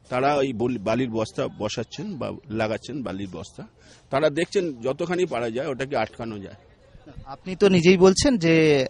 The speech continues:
Speaker 2: এখানে কনস্ট্রাকশনের একটা ত্রুটি রয়েছে, কিন্তু পুর কর্তৃপক্ষ তাদের বিরুদ্ধে ব্যবস্থা নিতে পারছে না, তো এই জায়গাটা কেন? কোনো কি স্ববিরোধিতা থাকছে না আপনাদের মধ্যে?
Speaker 1: না,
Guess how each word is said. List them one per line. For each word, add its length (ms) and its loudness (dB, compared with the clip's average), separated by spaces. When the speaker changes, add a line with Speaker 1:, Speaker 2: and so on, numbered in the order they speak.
Speaker 2:
এখানে 340 0
কনস্ট্রাকশনের 680 2
একটা 200 2
ত্রুটি 280 -4
রয়েছে, 340 -2
কিন্তু 200 4
পুর 260 4
কর্তৃপক্ষ 460 0
তাদের 300 4
বিরুদ্ধে 260 2
ব্যবস্থা 440 6
নিতে 220 4
পারছে 360 2
না, 120 -10
তো 60 4
এই 160 10
জায়গাটা 320 8
কেন? 260 2
কোনো 220 0
কি 160 0
স্ববিরোধিতা 640 4
থাকছে 320 -2
না 80 0
আপনাদের 360 -2
মধ্যে? 260 -4
Speaker 1:
না, 140 -8